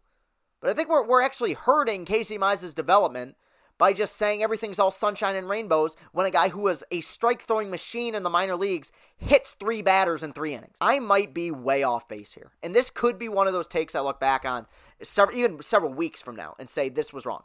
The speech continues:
Been a, been a long weekend. It's been a tough year, right? I, I maybe sometimes your just head isn't there.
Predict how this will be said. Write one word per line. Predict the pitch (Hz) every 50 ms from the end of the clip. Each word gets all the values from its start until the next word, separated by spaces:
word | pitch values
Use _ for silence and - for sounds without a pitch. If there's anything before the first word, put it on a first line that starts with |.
| _ _ _ _ _ _ _ _ _ _ _ _ _ -
Been | 143 156
a, | 156 143 117
been | 113 110 101 - 127 127
a | 120
long | 127 156 180 180 170 165
weekend. | 165 156 - 165 151 151 -
It's | 214 - 180
been | 226 226 196
a | -
tough | - 165 156 147 - -
year, | 110 90 - - _ _ _ _
right? | - 113 113 - -
I, | 139 151 - -
I | - 156
maybe | 151 160 180 208 226 202 220 208 - -
sometimes | - - 220 220 208 208 208 208 185 156
your | 143 120 139 127 135 127
just | 110 117 127 - -
head | - 208 208 214 208
isn't | 196 160 180 165 139
there. | 156 156 156 151 147